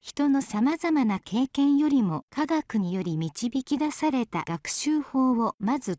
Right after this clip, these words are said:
試すべきだと、この本を通じて再認識しました。英語の学習法に迷っている方は、ぜひご一読を。値段以上に価値のある本だと思います。以上、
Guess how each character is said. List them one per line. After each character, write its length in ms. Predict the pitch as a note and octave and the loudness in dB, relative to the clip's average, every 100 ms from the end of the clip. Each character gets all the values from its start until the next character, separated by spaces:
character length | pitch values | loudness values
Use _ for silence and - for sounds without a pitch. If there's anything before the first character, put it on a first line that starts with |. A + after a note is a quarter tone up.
| D3+ | -4
試 240 | F#3+ B3+ | 0 0
す 220 | - B3 | -2 -4
べ 120 | F#3+ | -4
き 140 | F3+ D#3+ | -6 -8
だ 140 | E3+ | -8
と、 240 | - D3+ - | -6 -6 -6
こ 140 | - | 0
の 140 | A#3+ D4+ | 0 0
本 400 | - D#4+ C#4 F#3+ | -2 0 2 0
を 80 | F3 | -2
通 340 | - F#3 G#3+ | -4 -2 -2
じ 160 | F#3+ - | -2 -4
て 240 | G3 - _ | -6 -8 _
再 300 | - B3 C#4+ | -2 2 4
認 200 | D#4 D#4 | 4 2
識 300 | - - A3 | -2 -6 -6
し 200 | - F#3 | -4 -2
ま 140 | F#3+ | -2
し 160 | - - | -4 -8
た。 160 | E3+ - | -10 -8
英 260 | F3+ C4 D4+ | -2 0 0
語 140 | C#4+ | 2
の 140 | C4+ B3 | 2 2
学 240 | F3+ - | -2 -6
習 300 | - D4+ D4+ | -6 0 -2
法 280 | - C#4+ C#4+ | 0 0 4
に 180 | B3+ B3 | 4 4
迷 200 | B3+ C#4 | 2 0
っ 60 | |
て 240 | - - F#3+ | -4 -4 -2
い 120 | F3 | -2
る 120 | F#3+ | -2
方 320 | F3+ E3+ F3 | -6 -6 -4
は、 160 | D#3 D3 - | -4 -6 -4
ぜ 140 | C#4 | -2
ひ 260 | D4 G#3+ - E3+ | -2 -4 -6 -2
ご 160 | G3 | 0
一 300 | C#4+ - C4+ | 0 -2 -4
読 360 | C4+ C4 B3 A#3+ | -4 -2 0 0
を。 120 | A3+ - | 0 -2
値 180 | G#3 A3+ | 0 2
段 280 | C#4 D4+ D#4 | 2 2 0
以 80 | |
上 260 | C#4 D4 A#3+ | 2 2 2
に 220 | F3+ E3 - | 0 -4 -6
価 160 | G3+ | -6
値 180 | - D4 | 0 2
の 160 | C4 A#3+ | 4 4
あ 120 | B3 | 2
る 140 | G#3+ | 0
本 340 | G#3+ A3+ A#3+ G#3+ | 0 0 2 2
だ 140 | G3 | 0
と 160 | - F3 | -2 -2
思 200 | E3 F3 | 0 -2
い 140 | E3 | -2
ま 160 | D#3+ F3 | -4 -6
す。 180 | - _ - | -10 _ 0
以 140 | C4 | 0
上、 440 | A#3+ A3+ F3+ D3+ | 2 0 0 -4